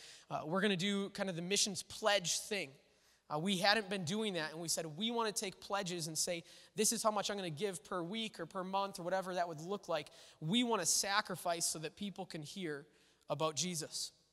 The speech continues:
Uh, but like Pastor Kyle had said during that one, uh, it, it's not an either or of do we just reach people at the ends of the earth, or do we reach people here in Long Prairie, in Browerville, in Sauk Center, in Swanville, Upsala, Osakis.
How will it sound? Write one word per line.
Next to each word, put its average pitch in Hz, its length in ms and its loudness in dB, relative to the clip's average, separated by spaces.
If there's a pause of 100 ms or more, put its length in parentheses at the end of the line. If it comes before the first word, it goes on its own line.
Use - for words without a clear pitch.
(1200)
Uh, 151 160 4
but 165 120 2
like 214 220 6
Pastor 202 480 4
Kyle 190 300 4
had 180 140 2
said 185 240 4
during 165 260 -2
that 190 280 4
one, 160 220 -4 (300)
uh, 170 180 8
it, 190 160 0
it's 202 240 2
not 254 240 6
an 214 160 -4
either 208 400 2
or 185 380 4
of 156 200 -2
do 175 80 -2
we 170 120 -4
just 196 420 4
reach 233 200 -4
people 220 260 0
at 202 80 0
the 196 100 -2
ends 185 160 -4
of 170 100 0
the 160 60 -2
earth, 208 320 -4 (380)
or 202 180 8
do 208 80 6
we 196 140 2
reach 175 280 -2
people 170 300 -4
here 170 360 -2
in 156 180 -8
Long 147 220 -4
Prairie, 143 480 -6 (520)
in 147 120 0
Browerville, 147 760 0 (200)
in 139 200 -8
Sauk 147 260 2
Center, 139 400 -2
in 139 80 -8
Swanville, 139 540 -4
Upsala, 139 500 -4
Osakis. 139 640 -4